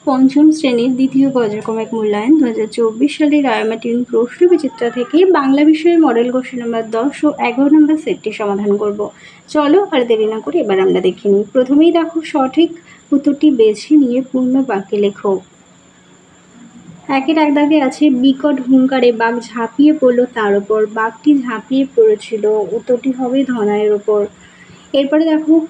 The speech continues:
কত দিনের লুকোচুরি? লুকোচুরি হয়েছে ঘরের কোণে। আমি শব্দের বহু বচন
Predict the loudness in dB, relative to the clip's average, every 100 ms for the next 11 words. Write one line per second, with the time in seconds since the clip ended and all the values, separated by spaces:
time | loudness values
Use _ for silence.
0 | -2 0 2 2 4 4 4 2 2 0
1 | 0 -2 -2 -4 -2 -2 0 0 2 0
2 | 4 2 6 4 4 2 2 2 -2 -2
3 | -4 0 0 -2 -2 0 0 -4 -12 -20
4 | -20 _ -20 -20 _ _ _ _ _ _
5 | -20 -20 -4 2 4 4 2 -2 2 0
6 | 2 0 0 0 0 -2 -6